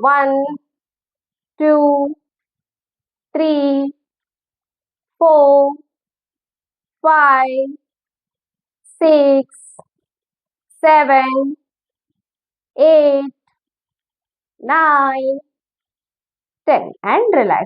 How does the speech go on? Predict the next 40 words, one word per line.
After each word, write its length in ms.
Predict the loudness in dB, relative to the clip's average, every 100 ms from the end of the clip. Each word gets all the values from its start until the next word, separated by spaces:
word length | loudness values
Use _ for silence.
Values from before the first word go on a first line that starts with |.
| -2
थोडा 200 | 2 4
वेळ 100 | 4
रिलॅक्स 340 | 2 2 -2 -2
करा, 160 | -2 0
फक्त 240 | -2 0 0
दहा 200 | 0 -2
सेकंड 340 | -2 -2 0
बॉडी 200 | 2 2
रिलॅक्स. 480 | 2 2 0 -6 _
हे 180 | _ -2
दोन्ही 300 | 2 2 2 0
हात 140 | -2 -4 -8
आपल्याला 320 | -2 2 2
आपल्या 460 | 0 -2 -6 -2 0
कमरेवरती 480 | 0 2 4 2 0
ठेवायचे 440 | 0 0 -2 -4 -6 -6
आणि 140 | -6 -2
फक्त 280 | -2 -4 -2
आपला 240 | 0 0 -2
पाय 340 | 0 2 2
आहे 80 | 0
ना, 100 | -4
आपल्या 240 | -4 -4 0
पा-, 140 | -2 -2 _ _ _ -6
अ, 120 | -4
बोटांवरती 680 | 2 2 2 2 0 0 0
ठेवायचा 420 | 0 -2 -4 -4
आहे 80 | -4
आणि 180 | -2 0
आपल्याला 340 | 0 0 -2 0
पाय 280 | 0 0 -2 0
पुढे 300 | 0 2 0
स्ट्रेच 400 | -4 0 0 0 -4
करायचा 340 | -6 -6 -6
आहे. 80 | -4
वन, 500 | 0 2 2 0 -4 -8 _
पूर्ण 260 | -4 0 0
पाठी 300 | 0 0 0
आला 180 | 2
की 140 | 0